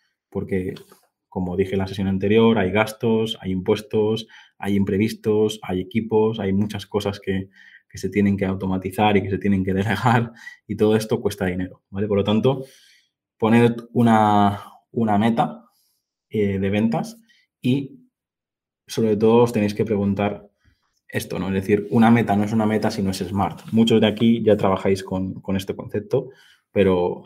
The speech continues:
lo voy a, a repasar, ¿vale? Eh, smart significa, pues, que sea una meta específica, medible, alcanzable, relevante y que tenga una fecha límite. Durante épocas tengo muy claro incluso los objetivos que tengo que,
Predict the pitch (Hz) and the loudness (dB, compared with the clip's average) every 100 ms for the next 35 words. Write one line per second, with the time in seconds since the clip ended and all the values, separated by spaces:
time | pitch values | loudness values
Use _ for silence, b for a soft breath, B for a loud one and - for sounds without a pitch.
0 | _ 107 95 95 101 92 87 - - 95 | _ -2 2 2 2 0 -4 -8 -6 -4
1 | - 98 101 90 92 104 95 90 90 95 | -4 -4 -4 -4 -4 -2 -2 -4 -6 -10
2 | _ _ - - 127 117 113 113 120 110 | _ _ -14 -6 0 4 4 4 2 2
3 | 113 110 107 98 - 101 104 104 101 101 | 2 2 0 -2 -4 -4 -2 0 0 0
4 | 98 90 - _ - - 101 110 120 117 | -2 -2 -6 _ -20 -12 -6 -2 0 0
5 | 123 - - _ _ _ _ 98 98 113 | 0 -2 -12 _ _ _ _ -2 2 4
6 | 120 117 101 90 90 107 110 117 107 95 | 4 2 0 -2 0 -2 -2 -2 -2 -2
7 | 92 101 104 123 131 98 101 92 95 92 | 0 0 0 0 0 -2 -4 -4 -4 -4
8 | - 92 - 87 90 87 _ _ _ _ | -4 -8 -8 -10 -12 -14 _ _ _ _
9 | _ _ _ 110 107 101 104 107 113 113 | _ _ _ -4 -2 -2 -2 0 -2 -4
10 | 113 110 107 104 110 107 95 107 104 101 | -6 -4 -6 -6 -4 -4 -4 -6 -6 -4
11 | 98 101 - 104 110 101 101 - 104 101 | -6 -6 -8 -6 -4 -6 -8 -6 -4 -4
12 | 104 98 98 | -4 -6 -6